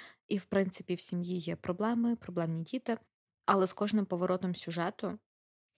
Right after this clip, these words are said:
там все більше тривоги він буде вас викликати. І якщо ви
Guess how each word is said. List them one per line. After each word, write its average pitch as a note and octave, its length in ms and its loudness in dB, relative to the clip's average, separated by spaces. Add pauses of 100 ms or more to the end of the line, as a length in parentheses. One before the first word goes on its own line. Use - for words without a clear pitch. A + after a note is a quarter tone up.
(240)
там E3+ 240 4
все - 260 -6
більше E3+ 360 0
тривоги D#3 540 -4 (200)
він E3+ 120 -2
буде E3 200 -4
вас E3 200 -6
викликати. F3+ 600 -6 (800)
І G#3 100 4
якщо G3 400 4
ви G3+ 460 2